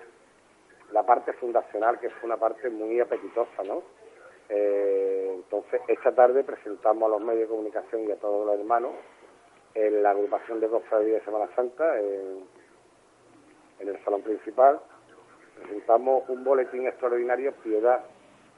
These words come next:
mil novecientos veintiocho, dos mil catorce, donde,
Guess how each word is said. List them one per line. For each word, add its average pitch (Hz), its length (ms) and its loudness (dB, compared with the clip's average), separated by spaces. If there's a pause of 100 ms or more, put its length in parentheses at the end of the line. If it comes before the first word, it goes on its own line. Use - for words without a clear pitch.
mil 127 260 -4
novecientos 113 880 -4
veintiocho, 120 720 -4 (1800)
dos 104 140 2
mil 123 220 0
catorce, 104 480 -2 (280)
donde, 147 420 4